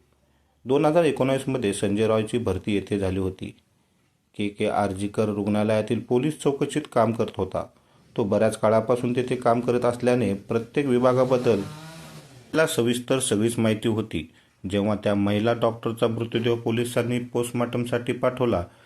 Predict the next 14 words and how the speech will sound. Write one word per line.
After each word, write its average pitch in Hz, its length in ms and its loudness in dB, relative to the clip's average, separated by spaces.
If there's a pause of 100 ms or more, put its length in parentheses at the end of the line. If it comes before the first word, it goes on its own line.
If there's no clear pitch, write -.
(260)
तेव्हा 123 280 2
तिच्यावर 113 400 -2
बलात्कार 107 480 0
झाल्याचे 98 380 0
स्पष्ट - 420 -4
झालं 95 280 -2
होतं. 95 320 -4 (480)
तिच्या 127 280 2
अंगावर 139 280 4
पूर्णपणे 143 560 0
ओरखाडे 113 440 0
असल्याचं 110 420 -2
समोर 104 340 -2
आलं. 90 280 0